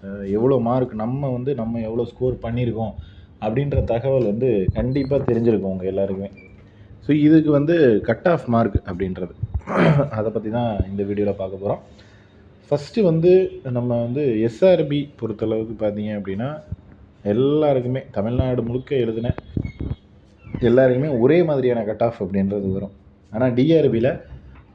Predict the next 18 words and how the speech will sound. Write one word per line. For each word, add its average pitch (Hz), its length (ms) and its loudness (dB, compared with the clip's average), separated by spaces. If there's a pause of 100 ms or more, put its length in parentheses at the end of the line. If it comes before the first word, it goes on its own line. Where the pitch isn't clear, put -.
(100)
அந்த 156 360 2
ஒரு 120 500 4
நடைமுறை 120 500 4
அப்படின்றது 101 640 0
இருக்காது. 98 400 -6 (180)
So, - 180 -12
மேக்ஸிமம் 123 580 -8
வந்துட்டு, 110 460 -8 (680)
அஹ், 95 380 -2
சேஞ்ச் 151 320 2
ஆகும். 95 240 -4 (200)
என்ன 123 200 -8
காரணம் 139 500 0
அப்படின்னா, 127 440 -2
மாவட்ட 165 520 -2
வாரியாக 131 500 4
இருக்கக்கூடிய 123 680 0
வேக்கன்ட். 104 400 4